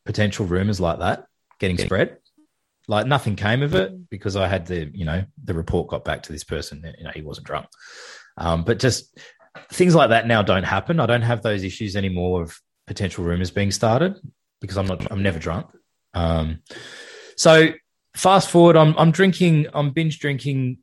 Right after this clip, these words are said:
throughout, you know, I'm not drinking during the week. Uh, after the games with the, uh, with the team, I'm, I'm getting drunk.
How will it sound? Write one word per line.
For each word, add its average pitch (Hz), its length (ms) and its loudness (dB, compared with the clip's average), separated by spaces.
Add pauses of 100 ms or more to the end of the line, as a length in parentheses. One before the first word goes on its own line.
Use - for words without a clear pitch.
(100)
throughout, 120 400 2 (200)
you 117 80 -4
know, 95 240 -2 (180)
I'm 135 120 -2
not 123 140 -2
drinking 113 320 2
during 101 200 2
the 101 80 0
week. 131 500 0 (320)
Uh, 92 340 -2 (120)
after 113 380 -2 (200)
the 110 80 -10
games 104 440 -2 (240)
with 98 260 -10
the, 98 440 -4 (800)
uh, 95 380 0
with 101 180 -4
the 95 80 -8
team, 107 540 0 (420)
I'm, 92 400 -8 (380)
I'm 98 140 -2
getting 95 260 2
drunk. 135 480 2